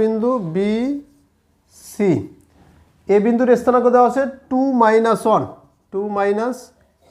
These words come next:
ওয়ান, আর বি বিন্দু দেওয়া আছে মাইনাস ফোর টু, মাইনাস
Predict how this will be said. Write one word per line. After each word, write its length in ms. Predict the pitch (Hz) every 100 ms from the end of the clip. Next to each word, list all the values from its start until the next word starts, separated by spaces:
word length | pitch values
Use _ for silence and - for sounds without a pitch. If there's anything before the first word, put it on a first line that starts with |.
| -
ওয়ান, 260 | 185 175 117 - _ _ _ _ _ _ 160
আর 80 | 170 147
বি 80 | 208 233
বিন্দু 180 | 240 240
দেওয়া 140 | 240 240
আছে 120 | 254 233 196
মাইনাস 420 | 208 220 233 226 -
ফোর 200 | 240 254 254 -
টু, 100 | 196 123 - _ _ _ - 160
মাইনাস 420 | 175 196 208 202